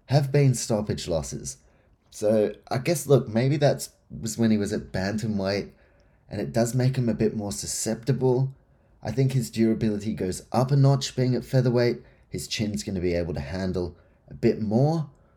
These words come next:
although there will be more power coming at him as well. So four of five losses inside the distance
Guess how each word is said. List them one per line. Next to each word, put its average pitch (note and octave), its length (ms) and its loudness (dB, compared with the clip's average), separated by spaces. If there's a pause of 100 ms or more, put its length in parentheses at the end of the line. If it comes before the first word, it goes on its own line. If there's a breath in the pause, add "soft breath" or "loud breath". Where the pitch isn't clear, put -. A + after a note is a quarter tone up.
(180 soft breath)
although C3 300 4
there B2+ 140 4
will C#3 200 4
be C3+ 160 2
more A2+ 360 6
power G2+ 440 0
coming F#2+ 360 -4
at F2 180 -2
him F2+ 240 -6
as F2 200 -6
well. D#2 560 0 (300 soft breath)
So F#2+ 300 -4
four A#2+ 520 0
of A2+ 80 -6
five G#2 320 0
losses F#2 440 -4
inside E2+ 480 -6
the C#2 60 -14
distance G2+ 640 -6